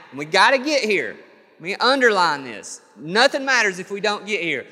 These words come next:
What is the gospel to that interpretation? It's not enough to know how we're in bondage. We've gotta know the truth that sets us free. And then we need to talk to other people about it.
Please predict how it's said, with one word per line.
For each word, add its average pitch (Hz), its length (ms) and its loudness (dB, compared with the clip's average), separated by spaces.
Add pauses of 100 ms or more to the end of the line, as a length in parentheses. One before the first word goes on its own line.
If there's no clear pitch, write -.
(280)
What 233 220 2
is 262 140 -2
the 180 120 -2
gospel 165 920 2 (680)
to 208 100 6
that 190 200 6
interpretation? 165 880 0 (1700)
It's 214 200 2
not 226 280 6
enough 294 380 2
to 233 100 -4
know 233 320 0
how 233 220 4
we're 233 140 0
in 220 120 -6
bondage. 220 520 -2 (200)
We've 196 180 -2
gotta 240 320 4
know 233 260 -2
the 220 100 -8
truth 226 600 2
that 208 160 -6
sets 190 280 0
us 185 180 -6
free. 214 400 0 (1900)
And 202 120 0
then 233 120 2
we 240 80 0
need 247 140 -2
to 240 60 -4
talk 277 440 4
to - 120 -2
other 165 220 -2
people 147 380 -8
about 110 360 -4
it. - 180 -20